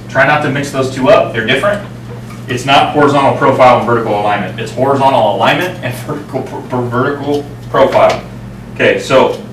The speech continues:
they are typically used for linear features, roads, levees,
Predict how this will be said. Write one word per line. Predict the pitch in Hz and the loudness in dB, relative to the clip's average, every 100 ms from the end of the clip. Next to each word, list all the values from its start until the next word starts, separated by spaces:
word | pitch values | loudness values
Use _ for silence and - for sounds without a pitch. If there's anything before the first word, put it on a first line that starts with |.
| - - - - - - - - - - - - - - | -14 -14 -14 -14 -14 -14 -16 -14 -14 -16 -16 -16 -14 0
they | 135 135 | 6 8
are | 131 - | 8 6
typically | - 185 190 180 185 | 4 4 4 2 2
used | 151 151 143 143 - | 2 4 4 2 -2
for | - - 131 123 120 117 | -8 -2 2 4 4 2
linear | 110 117 131 135 131 123 | 0 0 0 0 0 -2
features, | 123 113 98 90 - - - | -4 -4 -4 -6 -8 -12 -10
roads, | - 123 139 139 135 | 0 4 6 4 2
levees, | - 120 117 113 - - | 4 4 4 0 -6 -10